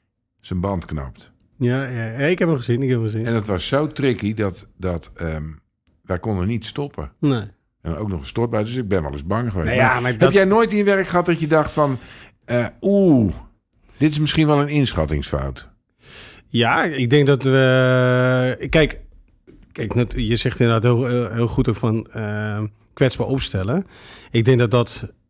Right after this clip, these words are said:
Speaker 2: dat, dat uit-, uiteindelijk de basis van ieder mens is. Dus de, en de, en ook van, of de basis van ieder, gewoon dat dat de basis is van wie je, wie je bent om daar niet bang voor te zijn. Kijk, ik heb wel één moment gehad dat we uiteindelijk, want dat was bij mijn eerste programma voor S B S, eh,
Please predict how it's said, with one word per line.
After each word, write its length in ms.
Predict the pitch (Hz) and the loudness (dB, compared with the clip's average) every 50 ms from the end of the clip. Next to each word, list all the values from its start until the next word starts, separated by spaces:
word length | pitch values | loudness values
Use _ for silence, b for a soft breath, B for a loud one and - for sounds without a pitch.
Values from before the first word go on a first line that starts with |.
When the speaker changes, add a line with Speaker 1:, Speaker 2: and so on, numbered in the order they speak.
| _ _ | _ _
Speaker 2:
dat, 160 | - 120 113 | -4 -2 -2
dat 160 | 127 120 113 - | 0 -2 -2 -2
uit-, 220 | 107 117 120 110 | -2 -4 -4 -4
uiteindelijk 500 | - - 120 120 - 123 127 127 127 110 | -6 -8 -6 -4 -2 0 0 2 2 2
de 60 | 101 120 | 2 2
basis 280 | 120 127 117 117 - | 2 0 -2 -2 -2
van 120 | - 120 120 | -2 0 0
ieder 200 | 120 120 123 117 | 2 2 2 2
mens 300 | 120 120 127 127 - 131 | 2 2 2 2 4 4
is. 260 | 120 117 107 - - | 4 4 4 2 0
Dus 180 | 120 120 113 | 0 0 0
de, 80 | 113 131 | 0 0
en 140 | 113 120 113 | -2 -2 -2
de, 100 | 113 117 | -2 -2
en 220 | - 131 117 120 | -4 -4 -2 0
ook 200 | 123 123 120 - | 2 0 0 0
van, 400 | - - 123 117 117 117 117 117 - - | 0 2 2 4 4 2 0 -2 -4 -8
of 100 | 117 113 | -4 -2
de 80 | 101 104 | -2 0
basis 240 | 87 107 110 123 - | 0 0 0 0 2
van 100 | 127 127 | 4 4
ieder, 180 | 123 113 110 | 4 4 4
gewoon 180 | - 135 127 120 | 4 4 4 4
dat 120 | 120 120 | 4 4
dat 120 | - 135 - | 2 2 0
de 80 | 123 | 0
basis 420 | 107 120 120 131 131 131 127 - - | 0 2 2 2 2 0 0 0 0
is 140 | 131 - | -2 0
van 140 | - 131 123 | 2 2 2
wie 100 | 120 120 123 123 | 2 4 4 2
je, 100 | 117 - B B B B B B B B B B B B | 2 0 B B B B B B B B B B B B
wie 120 | B 131 135 | B 4 4
je 100 | 131 107 | 6 6
bent 260 | 120 135 139 135 - | 6 4 4 4 2
om 180 | - 143 123 | 2 2 4
daar 200 | 120 131 123 123 | 4 4 4 4
niet 200 | 131 143 143 117 | 4 4 4 4
bang 220 | 107 143 165 190 170 | 4 4 6 6 6
voor 100 | 139 127 | 4 2
te 60 | - | 2
zijn. 160 | - 117 120 | 2 2 2
Kijk, 280 | 113 147 143 - - - _ - - - | 4 2 0 0 -2 -12 _ -20 -16 -2
ik 180 | - 170 156 - | 2 2 4 6
heb 200 | 156 151 127 110 | 6 4 6 6
wel 260 | 139 160 165 160 - | 6 6 6 6 4
één 240 | - 165 175 180 175 | 4 6 6 6 8
moment 360 | 165 147 143 143 151 147 123 | 6 6 6 6 6 4 4
gehad 340 | - - 127 135 147 139 127 | 2 2 4 4 4 4 4
dat 120 | 127 123 | 2 2
we 80 | 120 135 | 2 2
uiteindelijk, 460 | 113 123 131 117 117 143 151 143 127 | 2 2 0 0 0 0 2 2 2
want 100 | 120 113 | 2 2
dat 100 | 123 117 | 0 0
was 140 | 131 131 - | 0 0 2
bij 120 | 139 131 | 2 0
mijn 120 | 127 123 - | 0 0 0
eerste 200 | 139 139 - - | -2 -2 -2 -4
programma 480 | - - 131 127 127 127 123 120 113 - B B B B B B B B B | -4 -2 0 0 2 2 0 0 -2 -6 B B B B B B B B B
voor 140 | B - - - 127 | B -6 -4 -2 -2
S 100 | 120 - | 0 2
B 60 | 127 120 123 120 | 4 4 4 4
S, 300 | 120 - - - - - - | 2 0 -2 -6 -10 -12 -10
eh, 560 | - 117 117 113 113 110 110 113 113 113 110 | -6 -4 -2 -2 0 -2 -2 -2 -2 0 -2